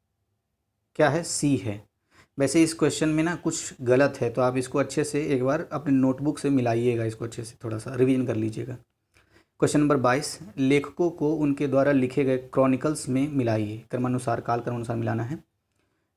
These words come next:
तो अबुल फजल ने अकबरनामा की रचना की थी, अब्दुल बदायूनी ने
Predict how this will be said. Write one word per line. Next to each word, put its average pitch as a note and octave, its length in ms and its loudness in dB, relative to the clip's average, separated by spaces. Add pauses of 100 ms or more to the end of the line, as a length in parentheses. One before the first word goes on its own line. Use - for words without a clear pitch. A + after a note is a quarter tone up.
तो B2 380 2
अबुल C#3+ 220 2
फजल C#3+ 400 2 (1080)
ने D3 320 2
अकबरनामा B2+ 480 2
की C3+ 80 -2
रचना C3+ 240 0
की C#3 180 -2
थी, E3 240 -10 (1080)
अब्दुल C3 300 2
बदायूनी C#3 480 6
ने D3 280 -2